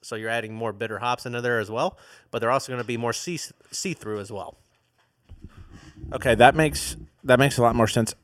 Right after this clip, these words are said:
Speaker 2: I don't know why for me, and this just might be my palate when it comes to beers or whatever, I'm getting a little bit more bitterness in this. Not that it's a bad thing, 'cause I think this absolutely tastes delicious. And that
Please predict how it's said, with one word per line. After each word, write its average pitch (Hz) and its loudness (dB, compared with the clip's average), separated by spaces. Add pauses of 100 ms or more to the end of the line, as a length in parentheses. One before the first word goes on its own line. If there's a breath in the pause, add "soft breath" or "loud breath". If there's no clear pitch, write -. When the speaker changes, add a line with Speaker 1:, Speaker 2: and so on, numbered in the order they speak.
Speaker 2:
I 135 8
don't 208 2
know 151 8
why 123 10
for 120 0
me, 113 4
and 110 4
this 117 2
just - -4
might 107 0
be 113 2
my 104 4 (600 soft breath)
palate 104 0
when 117 2
it 104 -2
comes 120 0
to 117 -2
beers 120 6
or 123 8
whatever, 127 8 (520 loud breath)
I'm 165 6
getting 185 4
a 131 6
little 127 6
bit 123 6
more 113 6 (500)
bitterness 131 4
in 156 4
this. 170 4
Not 147 6
that 139 6
it's 131 0
a 120 2
bad 113 8
thing, 104 -2
'cause 113 -2
I 120 6
think 147 0
this 123 0
absolutely 113 4
tastes - 0
delicious. 101 0 (240 loud breath)
And 131 6
that 123 6